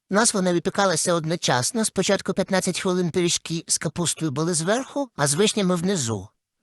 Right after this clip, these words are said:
А потім ми їх поміняли місцями і поставили ще на п'ятнадцять хвилин допікатися. І ось така смакота у нас вийшла.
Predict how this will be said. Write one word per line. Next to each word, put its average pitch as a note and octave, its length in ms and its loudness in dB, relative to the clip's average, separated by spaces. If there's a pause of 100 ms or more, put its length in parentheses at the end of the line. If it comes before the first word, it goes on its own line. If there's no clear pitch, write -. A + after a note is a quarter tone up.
(140)
А D#3 60 -4
потім B3+ 420 2
ми F#3+ 100 2
їх F#3 200 0 (100)
поміняли G#3+ 560 4
місцями F#3+ 640 0 (460)
і D#3+ 80 0
поставили G3+ 540 2
ще G#3+ 160 0
на G#3 80 0
п'ятнадцять E3+ 480 -2
хвилин F3+ 400 0
допікатися. C3+ 880 -2 (500)
І F3+ 100 4
ось D4 180 4
така G3+ 240 0
смакота G3+ 460 0
у G3 60 0
нас E3+ 220 0
вийшла. C3+ 500 -2